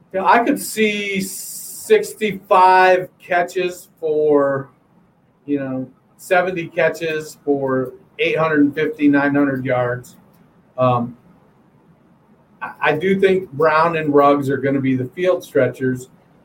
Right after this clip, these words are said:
It just is gonna come down to, can Carr get him the ball? Is he gonna have enough time? Um, you know, having that kind of speed. So it is, is a weapon you just, you can't fake.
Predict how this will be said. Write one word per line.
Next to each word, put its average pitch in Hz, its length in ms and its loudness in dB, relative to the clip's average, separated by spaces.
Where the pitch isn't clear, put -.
It 147 240 2
just 156 300 0
is 139 120 -2
gonna 147 240 2
come 143 260 2
down 135 380 0
to, 139 600 0
can 127 160 0
Carr 139 320 2
get 131 140 -2
him 131 160 0
the 123 80 -4
ball? 120 380 0
Is 113 120 -10
he 117 60 -20
gonna 117 260 -8
have 123 200 -2
enough 117 340 -14
time? 131 400 -4
Um, 113 280 -14
you 123 80 -8
know, 123 60 -4
having 147 320 4
that 135 200 2
kind 139 180 2
of 127 80 0
speed. 135 460 0
So 127 580 2
it 135 400 -2
is, 139 320 -2
is 139 160 -2
a 131 60 -2
weapon 151 380 0
you 131 120 -2
just, 135 480 -4
you 139 140 -10
can't 147 320 -4
fake. 147 320 -4